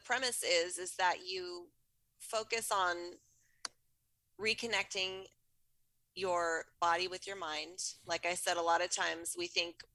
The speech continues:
or as women, we look in the mirror sometimes and just tell ourselves lies into the mirror. We're repeating the enemy's lies. "You're fat. You can't do this. You're, you know, this," or, "Why am I not losing weight? I've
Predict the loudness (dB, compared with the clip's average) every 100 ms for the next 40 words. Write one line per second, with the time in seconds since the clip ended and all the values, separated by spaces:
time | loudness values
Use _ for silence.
0 | _ -4 -2 0 -2 -2 -2 -2 -4 -4
1 | -4 -6 -4 -2 0 -2 -4 -8 -6 -4
2 | -2 -2 -4 -6 -8 -6 -4 -2 -2 -2
3 | -2 -2 -2 -2 2 4 4 0 -4 -8
4 | -10 -12 -8 -6 -6 -6 -10 -8 -6 -4
5 | -2 -2 -4 -4 -2 0 0 -2 -6 -10
6 | _ _ -20 -20 -20 _ -6 -2 4 4
7 | 4 -2 -8 -6 -6 -6 -8 -6 -6 -6
8 | -6 -8 -10 _ _ -4 -2 2 2 2
9 | -2 -6 -20 2 6 8 6 2 _ -20
10 | _ 2 6 6 4 4 2 2 -2 -2
11 | 0 2 2 0